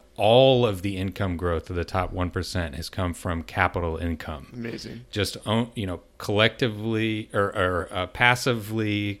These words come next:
Speaker 1: collecting rents from
Speaker 2: Yep.
Speaker 1: the ownership of assets.
Speaker 2: I'm glad you said that. I think it's important to define what capital is and, and maybe
Speaker 1: Yeah.
Speaker 2: even just, uh, break down what the means of production, uh,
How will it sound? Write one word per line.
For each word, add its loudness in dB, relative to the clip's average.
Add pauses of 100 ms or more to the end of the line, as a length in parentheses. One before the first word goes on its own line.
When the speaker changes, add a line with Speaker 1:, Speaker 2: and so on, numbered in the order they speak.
Speaker 1:
collecting -2
rents 0
from -4
Speaker 2:
Yep. -2
Speaker 1:
the -8
ownership 0
of -6
assets. -4 (160)
Speaker 2:
I'm -8
glad 0
you -8
said -6
that. -4
I -2
think -6
it's -10
important -4
to -10
define -4
what -12
capital -4
is -2
and, -12 (220)
and -2
maybe 6
Speaker 1:
Yeah. 10
Speaker 2:
even 4
just, -4
uh, -6 (400)
break -2
down 0
what -6
the -10
means -8
of -14
production, -6 (120)
uh, -4